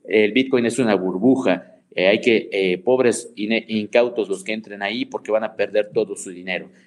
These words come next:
En realidad, hay que decirlo, Héctor, eh, el Bitcoin sí es una oportunidad de inversión, como ya dijimos,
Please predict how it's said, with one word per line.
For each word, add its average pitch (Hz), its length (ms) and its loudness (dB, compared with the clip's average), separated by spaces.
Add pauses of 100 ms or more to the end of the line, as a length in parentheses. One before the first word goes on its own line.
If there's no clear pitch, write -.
(180)
En 107 180 0
realidad, 117 640 4 (320)
hay 110 120 2
que 131 120 4
decirlo, 110 480 4
Héctor, 117 460 2 (260)
eh, 95 800 0
el 92 180 -2
Bitcoin 127 420 0
sí 131 160 0
es 147 160 2
una 139 140 0
oportunidad 107 420 0
de 110 60 2
inversión, 104 400 -4
como 98 160 -14
ya 101 80 4
dijimos, 110 500 -4